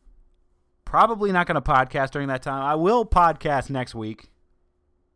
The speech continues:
I think that's, I think that's a given. Podcasting next week. Should be having an episode, unless I decide at the last minute to change something. And, and if I did, I'll do I'll do a video or something, but burnout, man.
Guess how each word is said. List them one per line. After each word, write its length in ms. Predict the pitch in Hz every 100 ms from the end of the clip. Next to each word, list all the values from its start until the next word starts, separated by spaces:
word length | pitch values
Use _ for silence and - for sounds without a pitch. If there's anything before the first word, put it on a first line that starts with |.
| _ _ _ _ -
I 120 | 117
think 200 | 135 127
that's, 320 | 120 117 -
I 120 | -
think 180 | 139 151
that's 140 | 135 127
a 40 |
given. 400 | 107 110 95 85 -
Podcasting 640 | 117 127 127 117 - 113
next 300 | 107 104 -
week. 280 | 107 101 _ _ _ _ _ _ _ _
Should 320 | - - 156 139
be 120 | 135
having 240 | 123 120
an 100 | 113
episode, 500 | 107 104 - 95 90 - _ _ _ -
unless 360 | 107 117 113
I 120 | 117 104
decide 360 | 104 113 104
at 100 | 101
the 80 | 95
last 280 | 95 90 -
minute 220 | 98 92
to 60 | -
change 260 | 101 95
something. 400 | - 85 - 90
And, 160 | 85 87 -
and 120 | 87
if 180 | 92 -
I 80 | 92
did, 240 | 98 98
I'll 140 | 90 90
do 420 | 98 95 95 90 _ _ _ _ -
I'll 60 |
do 200 | 101 101
a 40 | 90
video 340 | 92 92 90
or 140 | 87
something, 440 | - - - - -
but 180 | - - - _ _ _ _ _ _ _ _ _ _ _ _
burnout, 520 | 120 147 107 80 -
man. 400 | 82 80 85 107